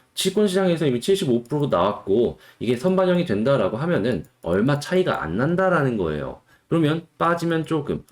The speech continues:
올라갔을 때 많이, 시장 상황이 이렇다라고 볼 수 있겠죠. 거기에다가 아발란체의 이 메인넷을 이캐시가 개발을 했다라는 뉴스가 나왔는데도 불구하고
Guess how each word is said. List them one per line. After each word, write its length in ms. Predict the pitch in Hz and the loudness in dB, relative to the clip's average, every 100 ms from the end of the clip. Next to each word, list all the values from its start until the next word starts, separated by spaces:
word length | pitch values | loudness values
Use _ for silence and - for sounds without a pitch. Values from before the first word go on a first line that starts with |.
| - | -4
올라갔을 460 | 98 135 139 139 | 2 2 2 0
때 100 | - | -2
많이, 400 | 98 78 95 78 - _ | -2 -2 -2 -4 -10 _
시장 340 | - 202 202 | -6 0 0
상황이 300 | 190 185 170 | 2 2 2
이렇다라고 600 | 117 101 - - 196 175 | 0 -2 -4 -2 -2 -2
볼 160 | 131 101 | -2 -4
수 80 | 110 | -6
있겠죠. 540 | - 101 - 73 - - _ _ | -6 -6 -6 -8 -8 -16 _ _
거기에다가 720 | 110 131 175 - 123 - - - - _ | -2 0 0 0 0 0 -4 -12 -20 _
아발란체의 1080 | - 120 180 190 185 185 165 160 180 190 - | -2 2 2 2 0 2 2 4 4 4 2
이 80 | 101 | 0
메인넷을 720 | 92 131 170 165 143 87 85 | 2 2 0 -2 0 0 -2
이캐시가 600 | 202 - 160 147 143 143 | -6 -6 -4 -2 0 0
개발을 340 | 139 98 107 139 | 2 2 2 0
했다라는 420 | 143 160 147 139 | 0 0 2 0
뉴스가 880 | 98 95 131 123 - _ _ 147 156 | 0 -2 -2 -2 -6 _ _ -2 0
나왔는데도 480 | 92 95 151 147 147 | 0 0 0 -2 -4
불구하고 720 | 98 101 135 127 92 85 143 | -2 0 2 2 2 0 0